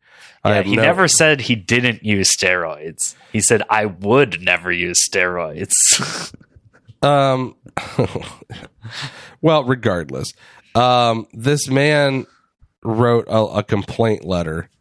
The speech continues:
Speaker 2: Uh-huh.
Speaker 1: Uh, Al Thompson.
Speaker 2: Sure.
Speaker 1: And he is the founder of a group called Protect Our Youth from Steroids, or Po-,
Speaker 2: pots.
Speaker 1: Poise.
Speaker 2: Poise, right.
Speaker 1: Poise. Um,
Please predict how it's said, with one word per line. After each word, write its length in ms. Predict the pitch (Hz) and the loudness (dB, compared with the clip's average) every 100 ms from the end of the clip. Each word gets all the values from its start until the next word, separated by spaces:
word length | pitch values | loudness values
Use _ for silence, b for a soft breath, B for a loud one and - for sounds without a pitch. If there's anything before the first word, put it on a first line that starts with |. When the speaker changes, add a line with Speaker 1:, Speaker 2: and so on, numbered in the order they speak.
| _ | _
Speaker 2:
Uh-huh. 400 | 104 95 95 85 101 | -6 -2 -4 -2 0
Speaker 1:
Uh, 180 | 104 104 | 0 2
Al 280 | 104 120 127 | 0 2 2
Thompson. 720 | 120 117 107 101 - 71 76 - | 0 0 0 0 -6 -8 -10 -8
Speaker 2:
Sure. 440 | - 87 90 90 | -6 -2 -2 0
Speaker 1:
And 260 | 98 113 110 | 0 0 -2
he 300 | 90 117 113 | -2 0 2
is 240 | 113 101 104 | 2 0 -6
the 300 | 101 107 104 | -4 0 0
founder 340 | 104 113 120 113 | 0 0 2 0
of 80 | 104 | 0
a 60 | |
group 240 | 98 107 95 | -4 -4 -2
called 180 | 98 | -4
Protect 480 | - 104 - 127 - | -2 -4 0 -2 0
Our 160 | 110 110 | 0 0
Youth 320 | 98 110 113 | 2 0 0
from 200 | - 98 | -2 -4
Steroids, 840 | - - 92 95 82 76 80 85 - | -4 -2 0 2 0 -4 -8 -10 -10
or 380 | 90 87 85 78 _ | 0 2 2 -2 _
Po-, 160 | - - 104 101 | -2 2 2 0
Speaker 2:
pots. 240 | _ - | _ -6
Speaker 1:
Poise. 580 | - 120 107 80 78 - - | 0 2 2 0 -8 -12 -4
Speaker 2:
Poise, 580 | - 104 85 78 - | 0 0 0 -2 -4
right. 220 | 92 90 80 | -2 -2 -2
Speaker 1:
Poise. 640 | 123 117 85 78 90 - _ B B B B B | 0 0 0 -2 -4 -6 _ B B B B B
Um, 640 | 110 113 110 104 101 101 | 2 4 4 2 0 -4